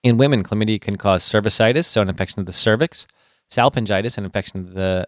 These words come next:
uh, tubes, and pelvic inflammatory disease, P I D. This is a major cause of infertility. Uh, I,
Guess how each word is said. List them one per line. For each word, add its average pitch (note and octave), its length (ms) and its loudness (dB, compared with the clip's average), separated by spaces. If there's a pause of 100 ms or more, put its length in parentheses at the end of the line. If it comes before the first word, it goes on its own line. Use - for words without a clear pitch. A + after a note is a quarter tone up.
(100)
uh, F2 320 -8 (160)
tubes, A#2+ 420 2 (540)
and G#2+ 260 2
pelvic A2+ 280 0
inflammatory A2+ 520 0
disease, F2 320 -6
P G2+ 200 -2
I F2+ 120 -2
D. G#2 300 -2 (240)
This A#2 80 -4
is - 80 -4
a A#2+ 40 4
major A2 280 4
cause G#2 300 2
of G2+ 100 -2
infertility. F#2+ 760 0 (380)
Uh, G#2 280 0
I, A2 160 -6